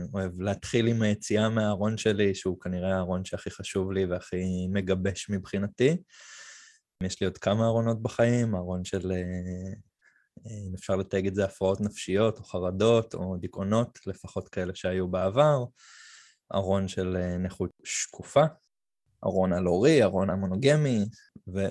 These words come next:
ועוד כל מיני מקומות השקה של הזהות האישית שלי עם ההתנגדות והביקורת שהסביבה מציבה מול זה. מאמן במקצוע שלי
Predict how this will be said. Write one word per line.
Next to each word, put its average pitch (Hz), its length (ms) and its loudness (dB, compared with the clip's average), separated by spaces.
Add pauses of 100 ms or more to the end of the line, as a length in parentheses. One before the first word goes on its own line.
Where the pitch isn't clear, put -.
ועוד 107 340 0
כל 117 180 4
מיני 117 220 4
מקומות 110 440 2
השקה 113 440 2
של 104 220 2
הזהות 104 600 2
האישית 107 380 2
שלי 110 400 4
עם 104 140 2 (1160)
ההתנגדות 123 680 2
והביקורת 127 760 6
שהסביבה 104 800 2 (140)
מציבה 98 460 2
מול 98 260 2
זה. 139 220 4 (800)
מאמן 101 600 2
במקצוע 110 460 0
שלי 107 580 0